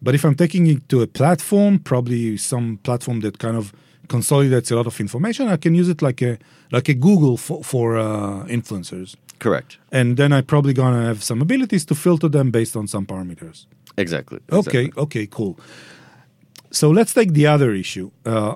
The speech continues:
Speaker 1: how do I know if I found someone that,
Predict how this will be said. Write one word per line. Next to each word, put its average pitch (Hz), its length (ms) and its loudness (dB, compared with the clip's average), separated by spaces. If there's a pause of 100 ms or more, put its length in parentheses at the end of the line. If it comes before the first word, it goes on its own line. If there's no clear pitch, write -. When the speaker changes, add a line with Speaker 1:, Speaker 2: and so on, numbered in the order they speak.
(140)
Speaker 1:
how 175 180 4
do 269 140 4
I 233 80 2
know 208 260 4
if 151 180 0
I 135 100 4
found 151 460 2
someone 160 760 4
that, 117 200 0